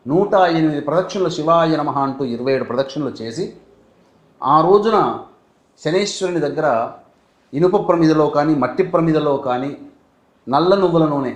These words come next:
బయట దీపారాధన నూనెలు దొరుకుతాయండి, అవి అనేక రకాలైనటువంటి మడ్ నూనెలు కలిపినటువంటిది, అది వాడకూడదు. స్వచ్ఛమైనటువంటి నల్ల నువ్వుల నూనెతో మీరు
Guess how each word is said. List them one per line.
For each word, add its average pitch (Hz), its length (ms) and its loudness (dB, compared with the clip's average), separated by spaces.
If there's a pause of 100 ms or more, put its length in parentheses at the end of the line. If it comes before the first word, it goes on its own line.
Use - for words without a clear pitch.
(100)
బయట 143 240 -2
దీపారాధన 139 680 -2
నూనెలు 127 340 -6
దొరుకుతాయండి, 117 760 -6
అవి 135 500 -6 (280)
అనేక 156 360 -2
రకాలైనటువంటి 143 920 0
మడ్ 135 400 -2 (160)
నూనెలు 165 440 2
కలిపినటువంటిది, 156 1000 -2 (360)
అది 117 140 -6
వాడకూడదు. 143 840 0 (800)
స్వచ్ఛమైనటువంటి 170 920 -2
నల్ల 143 220 0
నువ్వుల 170 300 0
నూనెతో 151 560 -4 (560)
మీరు 131 400 -4